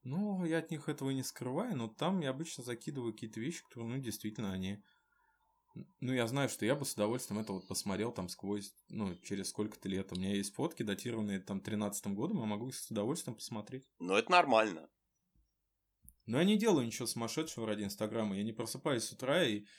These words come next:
Speaker 1: не бегу фоткаться. Например, как у меня у моего друга, у него жена на полном серьезе закатила ему скандал, то, что поехали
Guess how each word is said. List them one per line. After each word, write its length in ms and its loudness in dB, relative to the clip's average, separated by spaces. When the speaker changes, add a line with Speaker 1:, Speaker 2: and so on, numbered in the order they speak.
Speaker 1:
не 120 0
бегу 240 2
фоткаться. 500 -4
Например, 400 0
как 180 -4
у 40 -2
меня 220 2
у 200 0
моего 260 0
друга, 240 0
у 80 4
него 160 0
жена 400 -2
на 80 0
полном 320 4
серьезе 480 2
закатила 440 -2
ему 120 0
скандал, 420 0
то, 80 -4
что 160 -6
поехали 720 0